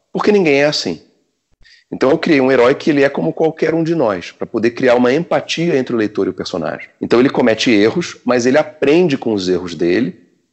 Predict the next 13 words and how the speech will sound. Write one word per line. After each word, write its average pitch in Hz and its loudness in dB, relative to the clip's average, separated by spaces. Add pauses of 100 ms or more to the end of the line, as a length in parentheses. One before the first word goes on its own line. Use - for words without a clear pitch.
e 107 0
ele 117 2
busca 113 0
não 123 4
mais 110 0
cometer 127 -2
aqueles 127 -4
erros. 82 -6 (100)
Uma 87 -2
questão 95 -2
de 90 0
arrependimento, 92 0
perdão 101 0